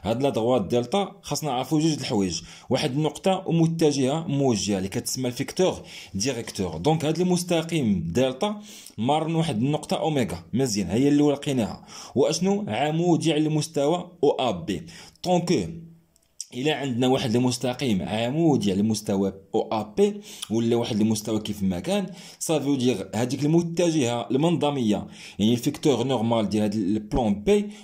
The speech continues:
ولا البلان كيف ما كان سميتو، بتولي هي الفيكتور ديريكتور ديال هاد لا دغوات. يعني أنا أصلا ديجا عندنا المتجهة المنظمية اللي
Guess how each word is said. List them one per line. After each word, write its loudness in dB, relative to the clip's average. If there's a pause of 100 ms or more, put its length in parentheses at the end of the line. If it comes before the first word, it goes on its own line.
(140)
ولا 4
البلان 2
كيف -6
ما 2
كان -2
سميتو، 0 (220)
بتولي 2
هي 4
الفيكتور 2
ديريكتور 0
ديال 2
هاد 0
لا 4
دغوات. -4 (380)
يعني -2
أنا 0
أصلا -2
ديجا 2
عندنا 0 (240)
المتجهة 2
المنظمية 2
اللي 0